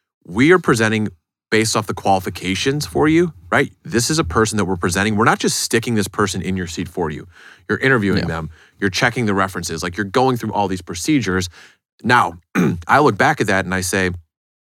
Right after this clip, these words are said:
Speaker 1: "A hundred percent." Like, I believe there should, with our clients, like, we should put these candidates through some type of, if not personality testing, maybe some type of, like, I don't know, more in-depth scorecard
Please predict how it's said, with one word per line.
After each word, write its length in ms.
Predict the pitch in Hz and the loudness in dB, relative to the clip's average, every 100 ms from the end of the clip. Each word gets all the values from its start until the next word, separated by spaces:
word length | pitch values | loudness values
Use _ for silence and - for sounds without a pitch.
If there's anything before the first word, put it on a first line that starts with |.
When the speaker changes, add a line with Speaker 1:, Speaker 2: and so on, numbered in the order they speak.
| _ - | _ -8
Speaker 1:
"A 60 | - | 0
hundred 220 | 131 120 | 0 0
percent." 320 | - 139 104 | -2 -2 -2
Like, 140 | 87 87 | -2 -2
I 100 | 104 | 0
believe 340 | 107 104 117 | 0 0 0
there 120 | 92 | -2
should, 300 | 87 98 87 | -2 -2 -2
with 140 | 92 95 | 0 0
our 100 | 101 | 0
clients, 380 | - 120 95 | 2 2 2
like, 120 | 90 82 | -4 -4
we 120 | 95 | -2
should 240 | 107 90 | -2 -6
put 240 | - 95 - _ - - | -4 -4 -4 _ -16 -6
these 140 | 95 | -4
candidates 360 | 90 95 95 - | -2 -2 -2 0
through 180 | 127 | 0
some 220 | 143 117 110 | 2 0 2
type 240 | 113 107 | 0 2
of, 160 | 101 101 | -2 -2
if 80 | |
not 160 | 143 180 | -2 -2
personality 580 | - 123 107 101 110 123 | 0 0 2 2 2 0
testing, 460 | 139 135 147 147 - - - - | 0 0 0 -2 -6 -16 -20 -4
maybe 280 | 117 156 160 | 2 2 2
some 260 | - 120 110 | 0 0 0
type 320 | - 104 95 | 0 0 0
of, 140 | 90 | 0
like, 300 | 95 95 90 _ _ _ _ | 2 0 -2 _ _ _ _
I 100 | 95 | -2
don't 100 | 92 | 0
know, 300 | 85 85 85 85 | 0 -2 -6 -10
more 420 | 117 117 135 135 | -2 4 6 6
in-depth 500 | - 110 107 101 - | 4 0 2 0 -2
scorecard 680 | - - 95 104 120 127 | -12 -4 -2 0 0 0